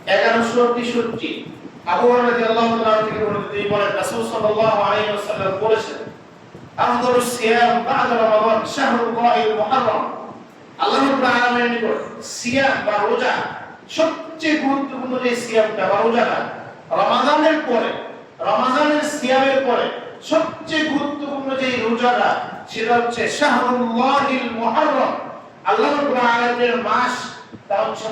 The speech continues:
মুহররম মাসের সিয়াম। আল্লাহ তাআলার মাস মুহররম মাসের সিয়াম। "ওয়া আফদালুস সালাতি বা'দাল ফারিযা", এবং নামাজের মধ্যে সবচেয়ে গুরুত্বপূর্ণ যে নামাজটা, সালাতটা, ফরজ নামাজের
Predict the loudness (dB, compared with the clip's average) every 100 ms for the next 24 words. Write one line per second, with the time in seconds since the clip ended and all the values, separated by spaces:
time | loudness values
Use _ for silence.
0 | -4 -4 0 0 2 0 0 -2 -2 -6
1 | -6 -6 -4 -6 -12 -16 -20 -20 -20 -20
2 | -14 -2 2 4 2 2 2 2 2 0
3 | -2 -6 -10 -12 -14 -2 0 2 2 2
4 | 0 0 2 0 0 -6 -14 -14 -2 2
5 | 2 0 -6 -12 -16 -20 -18 0 2 4
6 | 0 2 2 2 0 2 4 6 4 0
7 | 0 2 2 2 0 -2 0 2 2 2
8 | 0 -2 -10 -16 -18 -10 -4 -2 -4 -6
9 | -10 -2 0 2 2 4 2 2 -2 -2
10 | -2 -4 -6 -6 -2 -2 -2 -4 -4 -8
11 | -6 -4 0 2 4 2 0 -4 -6 -2
12 | 2 2 2 -2 -4 -6 -12 -18 -20 -20
13 | -18 -18 -14 -2 2 2 2 2 4 4